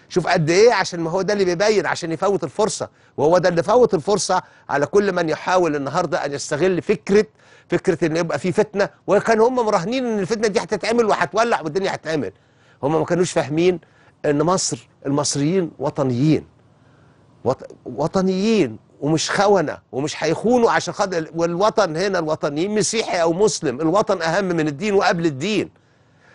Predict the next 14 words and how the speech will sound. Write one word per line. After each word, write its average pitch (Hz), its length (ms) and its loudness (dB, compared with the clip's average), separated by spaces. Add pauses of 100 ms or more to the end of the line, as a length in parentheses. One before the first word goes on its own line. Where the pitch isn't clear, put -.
(280)
خ-، - 100 -8 (360)
يعني 127 240 0
هي 165 120 2
دي 156 100 -6
كانت 170 180 -6
المسألة 170 380 -2
تبقى 147 260 -2
واضحة، 185 360 -2
الوطن 175 400 0
أه-، 156 280 -4
قبل 190 180 0
الدين 185 240 -2
وأهم 196 300 0
الدين، 165 360 0